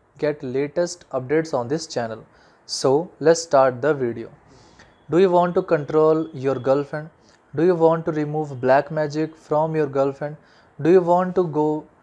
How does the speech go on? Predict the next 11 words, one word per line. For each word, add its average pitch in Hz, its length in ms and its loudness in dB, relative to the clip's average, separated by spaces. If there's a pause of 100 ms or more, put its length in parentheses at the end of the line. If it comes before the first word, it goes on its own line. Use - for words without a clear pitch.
(160)
do 160 360 -2 (180)
black 151 320 4
magic 165 420 -4
on 147 160 -4
your 156 120 -4
girlfriend? 156 540 -4 (520)
How 160 300 4
to 190 120 -2
stop 165 460 0
your 170 100 0
girlfriend 147 580 -4